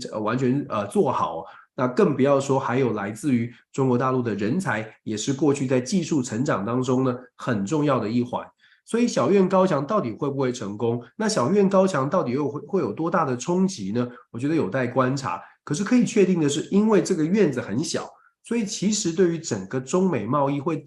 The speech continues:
会带来多大的直接冲击，至少在经贸上面，总体经贸上面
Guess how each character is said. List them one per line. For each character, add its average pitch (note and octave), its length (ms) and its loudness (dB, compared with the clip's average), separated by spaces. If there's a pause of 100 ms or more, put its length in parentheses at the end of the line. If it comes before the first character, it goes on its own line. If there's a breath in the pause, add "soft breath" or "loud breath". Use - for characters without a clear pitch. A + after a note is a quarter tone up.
(120)
会 F3+ 180 0
带 D#3+ 220 2
来 C3 120 2
多 F3+ 240 4
大 F3+ 140 2
的 B2+ 140 0
直 B2 260 -6
接 E3+ 180 4
冲 F3 320 2
击， F#3 300 -10 (240 soft breath)
至 B3 180 6
少 - 480 -2
在 C#3+ 140 4
经 G#3 260 2
贸 A3 280 6
上 A2+ 260 0
面， G2 140 0
总 F3 180 0
体 B2+ 100 0
经 E3 220 0
贸 F#3 160 4
上 C3+ 220 2
面 B2+ 200 0